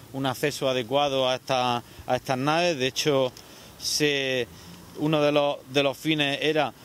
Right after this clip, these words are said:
una disposición, según, según lo, lo que era la memoria, una disposición eficiente de la movilidad y una ordenación global de la seguridad vial en la zona de tráfico. Aparte de eso, decía que la construcción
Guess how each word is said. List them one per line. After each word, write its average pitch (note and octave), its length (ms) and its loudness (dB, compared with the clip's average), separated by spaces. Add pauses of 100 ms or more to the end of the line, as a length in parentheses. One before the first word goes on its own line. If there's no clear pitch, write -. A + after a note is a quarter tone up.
(140)
una E3+ 220 2
disposición, D#3 880 0
según, C3+ 640 -2
según C3+ 280 -6
lo, C#3+ 280 0
lo C3+ 200 -2
que C#3 100 0
era C#3+ 140 2
la C3 120 2
memoria, C3 560 0 (340)
una E3+ 160 4
disposición F3 680 0
eficiente D#3 640 0
de C#3 100 2
la C3+ 100 2
movilidad C3+ 680 2 (480)
y D3+ 80 4
una E3 140 4
ordenación D3 540 0
global D3 360 4
de C#3 80 2
la B2+ 140 2
seguridad B2 500 0
vial B2 300 0
en A#2 100 0
la A2 100 0
zona A2+ 240 -2
de A2 100 0
tráfico. D#3 520 -2 (680)
Aparte C#3 400 2
de D#3 80 6
eso, D3 340 0
decía C3+ 560 2
que A#2+ 440 0
la B2+ 120 0
construcción C#3+ 720 0